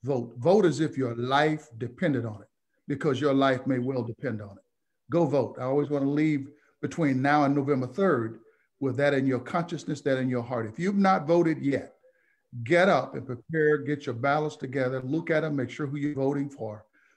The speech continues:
But I want you to be, the last words of this particular group of folk is exercise your constitutional right, get up and go cast your vote, because we're gonna need to vote to make things happen.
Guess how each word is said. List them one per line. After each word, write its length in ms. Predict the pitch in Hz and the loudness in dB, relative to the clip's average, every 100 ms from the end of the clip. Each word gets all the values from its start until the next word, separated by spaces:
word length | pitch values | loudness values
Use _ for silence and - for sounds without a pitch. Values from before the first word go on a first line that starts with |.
| _ | _
But 160 | 135 120 | -8 -4
I 60 | |
want 260 | 135 139 135 | -2 -4 -4
you 60 | 139 | -4
to 60 | |
be, 140 | 131 143 - | -4 -8 -8
the 100 | 135 | -6
last 300 | 131 139 131 | -2 -2 -2
words 220 | 151 139 | -2 -2
of 120 | 131 | -2
this 240 | 123 151 - _ - | -2 -4 -6 _ -18
particular 360 | 123 165 160 | -6 -6 -4
group 220 | 131 147 139 | -4 -4 -6
of 120 | - | -6
folk 320 | 135 123 - _ _ _ _ | -4 -4 -6 _ _ _ _
is 220 | 143 123 - _ _ _ _ | -8 -8 -10 _ _ _ _
exercise 600 | 180 185 180 185 160 151 | 0 0 -2 0 2 2
your 100 | 151 | -2
constitutional 800 | 147 160 143 - - 139 - 131 | -4 -6 -6 -10 -14 -14 -10 -6
right, 260 | 131 120 - - - | -4 -4 -6 -16 0
get 180 | 202 190 | 4 6
up 320 | 120 - - _ _ _ _ - | 4 0 -18 _ _ _ _ -8
and 160 | 131 | -4
go 160 | 139 135 | -2 -2
cast 440 | - 139 117 - | -2 -6 -6 -8
your 120 | 120 | -8
vote, 280 | 110 110 - _ _ _ - | -8 -10 -14 _ _ _ -12
because 360 | 131 147 143 120 | -10 -6 -6 -2
we're 180 | 151 | 0
gonna 220 | 147 143 120 | 0 -2 -2
need 540 | 131 151 160 139 135 - _ - | 0 0 0 -4 -10 -16 _ -12
to 80 | |
vote 440 | 123 113 139 - - _ | -10 -4 -4 -4 -12 _
to 80 | 139 | -6
make 260 | 127 120 120 | -4 -4 -4
things 200 | 117 - | -8 -8
happen. 260 | 98 - | -14 -16